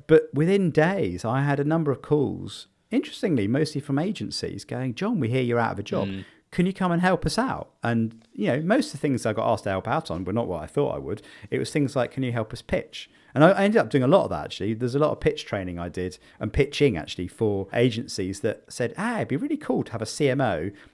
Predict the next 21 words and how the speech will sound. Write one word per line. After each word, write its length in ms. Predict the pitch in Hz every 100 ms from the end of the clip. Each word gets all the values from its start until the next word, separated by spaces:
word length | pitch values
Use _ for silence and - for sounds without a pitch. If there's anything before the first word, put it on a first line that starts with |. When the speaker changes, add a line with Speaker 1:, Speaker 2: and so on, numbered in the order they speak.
| -
Speaker 1:
available 540 | 113 139 139 110 104
to 100 | -
help 300 | 110 117 101
us 140 | 107 -
with 120 | 92
a 40 |
pitch, 500 | - 131 85 - -
that, 180 | 107 -
to 100 | -
help 160 | 117 110
us 120 | 95
think 260 | - 117 -
like 100 | 95
a 60 |
client, 500 | - 107 101 98 92
help 220 | 98 110
us 160 | 110 -
know 160 | 101 95
what 160 | 98
to 140 | - 95
ask, 320 | 98 92